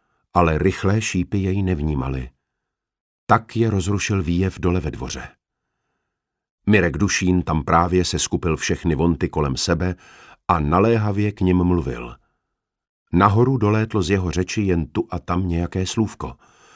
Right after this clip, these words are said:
Rychlé šípy však i z těchto úryvků vyrozuměli,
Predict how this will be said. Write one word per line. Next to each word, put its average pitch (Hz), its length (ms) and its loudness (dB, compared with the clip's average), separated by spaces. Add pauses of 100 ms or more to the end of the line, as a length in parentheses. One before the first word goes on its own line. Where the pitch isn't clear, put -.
(200)
Rychlé 95 340 4
šípy 107 340 0
však - 300 -6
i - 100 -4
z - 160 -6
těchto 113 340 -2
úryvků 95 540 -2
vyrozuměli, 92 720 2